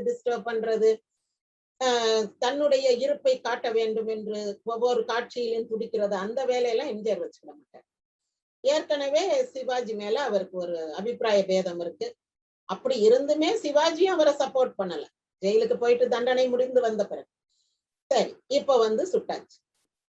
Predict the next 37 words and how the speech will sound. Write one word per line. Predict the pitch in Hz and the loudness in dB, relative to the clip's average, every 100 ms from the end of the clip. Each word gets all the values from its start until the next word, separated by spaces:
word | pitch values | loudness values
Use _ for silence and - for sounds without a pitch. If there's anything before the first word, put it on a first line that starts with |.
| _ _ | _ _
சுட்ட | - 311 277 | -6 0 2
உடனே | 214 175 170 190 226 - _ _ | 2 0 -4 -4 -4 -8 _ _
எம் | - 269 285 | 0 2 4
ஜி | 285 | 6
ஆர் | 262 240 | 8 6
வந்து | 240 240 | 6 4
நேரா | 240 240 240 233 | 4 4 4 4
ராயப்பேட்டை | 220 226 220 208 208 | 4 2 0 -2 -2
ஹாஸ்பிட்டல் | 208 202 - 196 196 208 | -2 -4 -6 -6 -4 -2
போயிட்டாரு. | 202 208 240 254 | 0 2 2 2
போற | 233 226 | 2 4
வழியில | 208 202 208 202 | 4 4 4 2
வந்து | 196 196 196 262 | 2 0 0 0
ஒரு | 233 196 | 0 -2
கம்ப்ளைண்ட்டை | 202 202 208 196 185 | -6 -4 -4 -4 -6
கொடுத்துட்டு | 190 190 185 220 196 | -6 -6 -6 -6 -4
ராயப்பேட்டை | 190 190 190 180 160 | -2 -2 -2 -6 -6
போலீஸ் | 185 185 - | -6 -6 -10
ஸ்டேஷன்ல | 175 196 247 | -10 -2 0
ஹாஸ்பிட்டல் | 247 196 - 180 - | 2 0 -4 -10 -4
போயிட்டாரு. | 160 - 170 202 - _ _ _ _ | -2 -2 -2 -2 -4 _ _ _ _
இவரும் | - 285 330 349 320 | -4 2 4 4 6
போய், | 277 277 285 | 6 6 6
அ, | 285 262 254 | 6 6 6
வ-, | 240 233 220 - _ 240 233 226 226 - | 6 4 0 -10 _ 0 2 0 0 2
ஸ்டேஷன்ல | 262 262 240 226 214 | 2 2 -2 -2 0
போய், | 247 | 2
"எம் | 233 240 | 2 0
ஜி | 285 | 0
ஆர் | 285 262 | 0 2
தான் | 262 | 0
என்னைய | 240 220 214 214 | 0 -2 -4 -8
சுட்டாருன்னு" | 196 214 202 202 196 | -6 -4 -2 -2 -4
ஒரு | 190 | -4
கம்ப்ளைண்ட்டை | 190 196 196 196 180 | -6 -6 -2 -4 -4
கொடுத்துட்டு | 175 175 - 254 | -12 -16 -6 -4
போயிட்டாரு. | 226 208 170 | -2 -4 -6